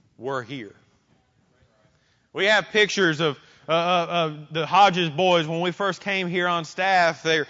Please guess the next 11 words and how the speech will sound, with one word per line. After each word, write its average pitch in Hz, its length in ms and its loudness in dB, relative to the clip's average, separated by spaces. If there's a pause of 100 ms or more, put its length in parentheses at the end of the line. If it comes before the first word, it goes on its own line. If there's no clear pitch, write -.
(200)
they 175 160 0
were 180 120 0
just 160 220 -8
little, 170 380 -8 (200)
little 165 200 -6
boys. 143 580 -4 (1600)
And 135 80 -8
all 226 240 2
of 214 60 -4
a 185 60 -6
sudden, 185 520 -2